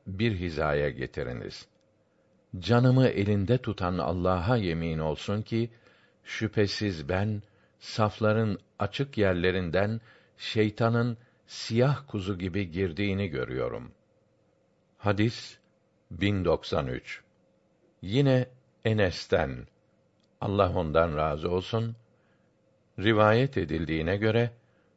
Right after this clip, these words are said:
Rasulullah sallallahu aleyhi ve sellem şöyle buyurdu: "Ön safı tamamlayınız.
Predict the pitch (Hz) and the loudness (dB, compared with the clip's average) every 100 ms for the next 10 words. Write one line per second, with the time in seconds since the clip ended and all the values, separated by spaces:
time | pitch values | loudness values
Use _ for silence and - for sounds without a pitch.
0 | _ _ _ 80 95 107 - 120 120 120 | _ _ _ 0 2 2 2 0 0 0
1 | 127 120 - 87 80 90 92 104 98 78 | 0 -2 -2 2 2 2 2 2 4 2
2 | 78 90 90 78 71 - 67 69 78 113 | 4 2 0 0 0 0 -4 -2 -4 -4
3 | 113 - _ _ _ - 143 107 73 - | -6 -12 _ _ _ -6 -2 -2 -4 -6
4 | 71 64 62 - 58 _ _ _ _ _ | -6 -4 -6 -10 -14 _ _ _ _ _
5 | _ _ _ _ _ _ _ _ _ _ | _ _ _ _ _ _ _ _ _ _
6 | _ 120 147 127 107 - 95 - 98 - | _ 4 6 4 0 -4 -4 -2 -2 0
7 | 95 87 82 78 69 67 58 - - | 0 0 2 4 4 2 -6 -10 -14